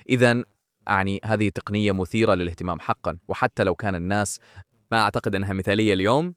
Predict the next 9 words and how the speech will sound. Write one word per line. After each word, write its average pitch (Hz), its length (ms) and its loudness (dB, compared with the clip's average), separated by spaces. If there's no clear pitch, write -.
يعني 98 400 -2
إنها 117 240 0
تقوم 113 300 -2
بالكثير 110 400 0
من 101 140 0
المهام 95 360 -2
الشيقة 95 460 0
جدا. 147 360 0
مم، 113 300 2